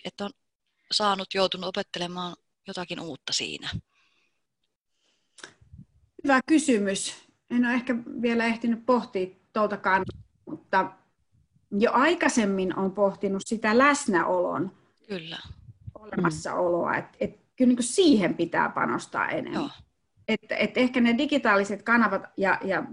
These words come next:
Speaker 2: ja työkalut antais meille, niinku, enemmän aikaa olla läsnä.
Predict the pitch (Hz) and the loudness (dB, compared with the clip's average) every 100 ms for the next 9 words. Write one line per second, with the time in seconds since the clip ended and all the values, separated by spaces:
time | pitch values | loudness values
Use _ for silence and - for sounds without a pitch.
0 | 190 170 - 254 247 190 185 185 202 214 | -4 -4 4 4 6 2 -2 -2 -2 -2
1 | 196 190 180 180 175 180 185 180 - 240 | -2 -4 -2 0 -2 -2 -6 -6 2 4
2 | 240 180 175 180 190 170 - 170 185 175 | 6 4 0 0 -2 -2 -4 -4 -2 -4
3 | 160 175 175 - - - | -2 -4 -4 -6 -10 -10